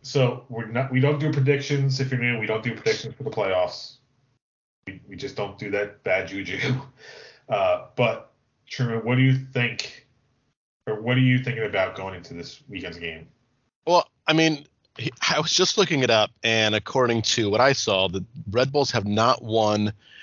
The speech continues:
Speaker 2: back-to-back home games since, like, June. So that's
Speaker 1: Oh,
Speaker 2: not
Speaker 1: wonderful.
Speaker 2: great.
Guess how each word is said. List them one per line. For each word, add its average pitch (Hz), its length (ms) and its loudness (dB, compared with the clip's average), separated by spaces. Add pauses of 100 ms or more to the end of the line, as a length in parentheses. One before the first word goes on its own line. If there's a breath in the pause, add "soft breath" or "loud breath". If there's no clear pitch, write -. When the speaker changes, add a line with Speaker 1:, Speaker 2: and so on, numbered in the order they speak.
(380 loud breath)
Speaker 2:
back-to-back 113 640 2
home 117 280 0
games 98 300 0
since, 104 240 -2
like, 92 220 -2
June. 90 500 -2 (1300)
So - 160 0
that's 131 300 4
Speaker 1:
Oh, 135 80 2
Speaker 2:
not 113 100 2
Speaker 1:
wonderful. 135 260 -2
Speaker 2:
great. - 140 -2